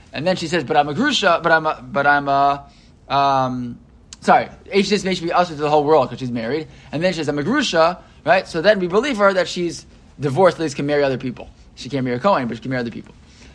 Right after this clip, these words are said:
'Cause she's the one who made herself usher by saying, oh, she didn't have to say she was an Eshes Ish. Vim yesh edim shahayis Eshes Ish, but if there are edim that she was married, vihi omeres grushani, in an M S, then she's not believed, right? 'Cause she's not the one who made her, made herself usher, that someone else did. What if she says,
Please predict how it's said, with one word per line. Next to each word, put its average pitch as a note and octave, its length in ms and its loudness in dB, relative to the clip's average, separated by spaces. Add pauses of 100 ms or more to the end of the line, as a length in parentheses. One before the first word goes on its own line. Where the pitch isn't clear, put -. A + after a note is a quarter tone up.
(160)
'Cause C3+ 220 -4
she's E3+ 220 -4
the C#3+ 60 -8
one D#3+ 100 0
who D3+ 80 -2
made D#3 80 0
herself E3 240 -2
usher A3+ 180 4
by D#3+ 120 0
saying, D#3+ 160 0
oh, D#3 140 0
she D3 180 -8
didn't E3 140 -6
have E3 100 -6
to D#3 60 -14
say F3+ 120 -4
she F3 80 -8
was E3+ 80 -8
an F#3 100 -6
Eshes F#3 180 -6
Ish. E3+ 300 -2 (440)
Vim D#3 180 2
yesh F#3+ 280 4
edim F#3 260 2
shahayis D3+ 340 2
Eshes C3+ 300 2
Ish, B2+ 220 -6
but C#3 100 -4
if C3+ 80 -2
there C3+ 160 0
are A#2 80 -2
edim F#3+ 260 4
that C#3+ 160 -4
she D3+ 60 -4
was B2 120 -4
married, B2 460 0 (380)
vihi C#3+ 140 -2
omeres D#3 420 2
grushani, C#3+ 600 0 (200)
in A#3+ 160 0
an G#3 100 0
M A#2 140 -2
S, - 160 -12
then C#3+ 120 -4
she's B2 100 -8
not A#2+ 100 -6
believed, G#3+ 320 0
right? C#3 180 0
'Cause C3+ 80 -8
she's F3 160 -6
not F3+ 80 -2
the - 80 -6
one D3+ 80 -2
who C#3+ 60 -2
made C#3 160 0
her, E3 260 4
made D3+ 80 -6
herself E3 240 -2
usher, G3+ 380 2 (480)
that C#3 200 2
someone D#3+ 220 0
else B2 160 -2
did. - 160 -20 (1200)
What E3 160 4
if D#3+ 80 2
she C#3 140 -6
says, C#3 500 0